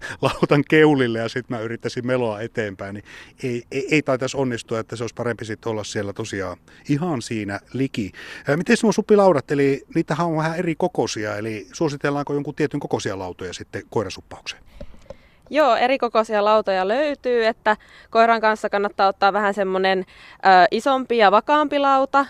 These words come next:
Speaker 2: kun siinä on sit kuitenkin, ö, kaksi, no ei nyt henkilöä, mutta kaksi, <laughs> kaksi henkilöä, <laughs> vois sanoa koiraa nyt henkilöksi, mutta tota, kannattaa ottaa semmonen vähän vakaampi lauta, niin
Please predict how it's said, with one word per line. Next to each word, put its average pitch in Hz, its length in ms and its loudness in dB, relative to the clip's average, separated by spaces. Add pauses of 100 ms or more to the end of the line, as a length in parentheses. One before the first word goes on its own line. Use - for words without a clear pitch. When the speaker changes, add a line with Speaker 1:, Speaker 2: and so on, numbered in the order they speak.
(120)
Speaker 2:
kun 202 140 -4
siinä 202 240 0
on 190 80 0
sit 208 140 -6
kuitenkin, 185 560 2 (880)
ö, 180 40 0 (300)
kaksi, 196 520 0 (480)
no 180 100 -2
ei 180 140 4
nyt 202 140 -4
henkilöä, 294 500 4
mutta 254 360 2 (220)
kaksi, - 460 0 (1080)
<laughs> 311 720 0
kaksi 247 360 4
henkilöä, 196 420 6 (140)
<laughs> - 0 - (160)
vois 220 220 2
sanoa 190 240 2
koiraa 196 340 2
nyt - 160 -2
henkilöksi, 208 540 0
mutta 208 220 -4 (720)
tota, 214 520 6 (200)
kannattaa 262 360 4
ottaa 214 200 2
semmonen 208 240 2
vähän 214 180 4
vakaampi 214 380 4
lauta, 185 360 4
niin 175 260 -2